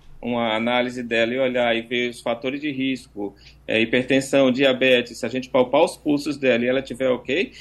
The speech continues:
ela consegue se submeter a um tratamento microcirúrgico ou até mesmo um tratamento de aplicação de espuma ou até mesmo um endolaser tranquilamente, porque hoje em dia a gente consegue liberar o paciente até mesmo no mesmo dia pra casa.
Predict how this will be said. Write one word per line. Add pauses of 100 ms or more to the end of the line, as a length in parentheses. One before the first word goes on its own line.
(140)
ela
consegue
se
submeter
a
um
tratamento (220)
microcirúrgico
ou
até
mesmo
um
tratamento
de
aplicação
de
espuma
ou
até
mesmo (260)
um
endolaser (240)
tranquilamente,
porque
hoje
em
dia
a
gente
consegue
liberar
o
paciente
até
mesmo
no
mesmo
dia
pra
casa.